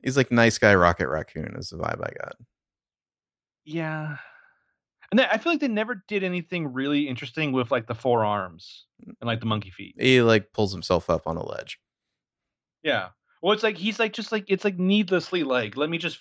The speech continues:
Speaker 2: fidget around in the cockpit here." Um, that shit did not look super comfortable, the one that they stole.
Speaker 1: Comfortable?
Speaker 2: Yeah, it just seemed like for, like, a space voyage, that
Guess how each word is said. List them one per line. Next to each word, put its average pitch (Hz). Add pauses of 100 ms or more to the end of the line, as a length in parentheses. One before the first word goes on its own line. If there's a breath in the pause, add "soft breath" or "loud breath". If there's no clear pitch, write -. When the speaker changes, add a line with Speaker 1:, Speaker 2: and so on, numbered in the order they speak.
(100)
Speaker 2:
fidget 165
around 143
in 123
the 117
cockpit 123
here." 95 (1080)
Um, 98 (600)
that 196
shit -
did 110
not 104
look -
super -
comfortable, -
the 101
one 98
that 90
they 87
stole. 98 (1300)
Speaker 1:
Comfortable? 139 (880)
Speaker 2:
Yeah, 175
it 139
just 196
seemed 190
like 147
for, 143
like, 123
a 107
space 127
voyage, 170
that 147